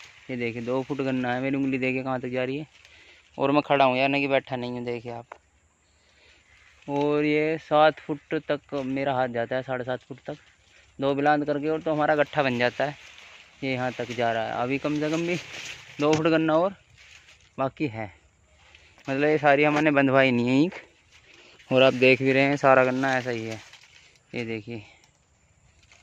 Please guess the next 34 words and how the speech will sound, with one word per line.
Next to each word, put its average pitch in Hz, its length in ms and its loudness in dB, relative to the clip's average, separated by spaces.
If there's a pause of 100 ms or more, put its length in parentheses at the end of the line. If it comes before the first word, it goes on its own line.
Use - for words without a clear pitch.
ये 123 100 -10
नीचे 120 380 -8
तक - 240 -6 (1200)
सारा 123 280 6
गन्ना 131 320 2
ऐसा 127 220 -2
ही 120 140 -2
है। 120 200 -8 (680)
मतलब 151 280 2
हमारी 156 260 6
दवा 156 240 8
का 160 80 4
इसमें 165 200 0
काफ़ी 151 280 6
अच्छा 196 280 2 (840)
मेरे 135 160 4
को 147 100 4
result, 147 300 4
पहली 143 280 6
बार 147 140 10
लगाई 127 260 4
थी 131 100 -6
मैंने 127 220 -2
गन्ने 127 260 -2
में। 135 100 -4
वैसे 135 220 -2
पपीते 135 360 -2
में 139 100 -2
जाती 120 240 0
है 120 40 -2
हमारी 120 180 -2
virus 120 300 -2
की 131 120 -16
दवा, 131 200 -8